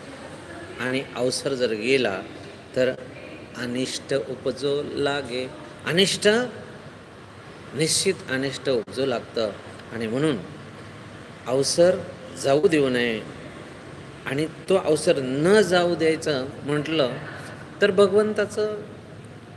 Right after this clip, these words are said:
आठवण करून देणारं एक अत्यंत महत्त्वाचं तुम्हाला सूत्र आठवावंच लागतं, आणि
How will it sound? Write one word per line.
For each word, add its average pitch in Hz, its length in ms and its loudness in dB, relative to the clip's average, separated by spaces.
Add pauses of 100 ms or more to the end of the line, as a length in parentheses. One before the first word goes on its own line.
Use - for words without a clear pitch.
आठवण 185 480 2
करून 156 360 2
देणारं 139 400 2 (1400)
एक 143 260 -2
अत्यंत 139 400 -2
महत्त्वाचं 123 1000 -6 (2750)
तुम्हाला 120 380 -4 (500)
सूत्र - 580 2 (880)
आठवावंच 135 440 -2
लागतं, 107 380 -4 (420)
आणि 117 140 -4